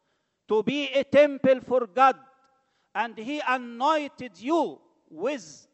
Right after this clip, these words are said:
the holy oil, you have been, you have been called as a temple of God. أنت بقيت هيكل لله. اوعى تفتكر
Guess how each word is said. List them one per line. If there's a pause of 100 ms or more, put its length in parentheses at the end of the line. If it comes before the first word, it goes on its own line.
(100)
the
holy (200)
oil, (1500)
you
have (140)
been, (1800)
you
have
been
called
as
a (180)
temple
of
God. (180)
أنت
بقيت
هيكل
لله. (3250)
اوعى
تفتكر